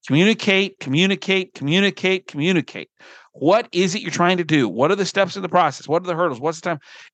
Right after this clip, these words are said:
If this is being close held in a way that the organization, department, the group, the team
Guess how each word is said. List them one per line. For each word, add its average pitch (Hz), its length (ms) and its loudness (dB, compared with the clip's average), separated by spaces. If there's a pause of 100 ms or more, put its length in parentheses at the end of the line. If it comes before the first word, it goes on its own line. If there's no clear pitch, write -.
(140)
If 151 220 2
this 226 200 2
is 277 120 -4
being 202 320 -2
close 185 420 2
held 143 480 0
in 143 100 0
a 139 60 2
way 127 380 2 (320)
that 131 120 -4
the 139 100 -6
organization, 170 720 0
department, 160 580 0
the 120 80 -4
group, 156 400 2
the 131 100 -8
team 156 440 -2